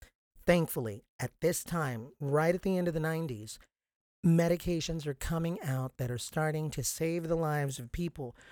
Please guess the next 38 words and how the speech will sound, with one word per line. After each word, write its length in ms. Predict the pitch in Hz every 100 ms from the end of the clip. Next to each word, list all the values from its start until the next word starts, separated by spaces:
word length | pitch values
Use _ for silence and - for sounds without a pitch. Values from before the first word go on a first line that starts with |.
| - _
who 120 | 185
have 160 | 147 143
been 200 | 151 151
sick 320 | - 165 156
for 220 | - 151
a 40 | 131
very 360 | 131 151 160
long 300 | 156 147 143
time. 400 | 131 156 147 123
So 200 | 127 135 127 - - -
this 200 | 208 254
is 100 | 220
essentially 720 | - 196 196 202 180 160 277
when 440 | 170 143 175 190 185
we're 160 | 165
turning 520 | 156 - 165 165 160 135
the 80 |
corner. 600 | - - 147 139 120 117 _ _ - - _ _
For 120 | 160
the 80 | 135
longest 480 | 156 185 190 175 -
time, 400 | 214 220 160 147
H 240 | 151 139
I 140 | 160 147
V 180 | 151 147
was 300 | 139 120 156
looked 340 | 156 - - _
at 280 | 147 143 - _
as 200 | 143 -
a 40 |
death 360 | 117 117 170 185
sentence 580 | - 139 113 120 117 -
because 260 | 131 131
there 140 | 135 139
was 300 | 151 151 156
no 200 | 165 190
medical 380 | 214 226 208 190
treatment 560 | - 247 143 131 127